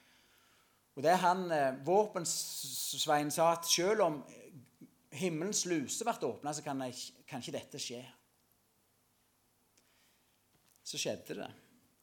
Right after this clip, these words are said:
Og igjen så ble det for meg en sånn påminnelse av, ja, for Gud er alt mulig.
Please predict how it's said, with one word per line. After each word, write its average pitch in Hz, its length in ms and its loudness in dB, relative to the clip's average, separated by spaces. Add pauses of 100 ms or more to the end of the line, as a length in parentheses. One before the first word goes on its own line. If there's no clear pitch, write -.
(840)
Og 131 80 -4
igjen 165 200 -2
så 156 160 -6
ble 135 80 0 (100)
det 120 100 -14
for 123 120 -8
meg 120 180 -6 (300)
en 123 100 -16
sånn 123 220 -8 (560)
påminnelse 139 480 -6
av, 104 100 -12 (240)
ja, 123 120 -10 (260)
for 131 180 -14
Gud 170 220 -6
er 131 80 -2
alt 143 160 -8
mulig. 127 340 -10